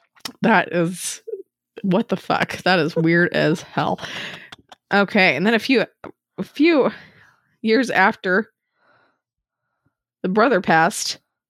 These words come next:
their mom screw-, f-, <laughs> fell gravely ill as well. Um, and she died, which is great. Um, King James wasn't there for his wife in her final days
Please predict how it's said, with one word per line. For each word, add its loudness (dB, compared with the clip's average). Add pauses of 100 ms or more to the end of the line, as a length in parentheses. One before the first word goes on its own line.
(140)
their 2
mom 2 (240)
screw-, -2 (640)
f-, -2
<laughs> -
fell 2
gravely 2
ill 2
as -2
well. 0 (580)
Um, 2 (560)
and 2
she 0
died, 2 (500)
which -8
is -4
great. 0 (540)
Um, 2 (720)
King 2
James 0
wasn't 0
there 4
for -4
his -2
wife 0
in -4
her -2
final 2
days 0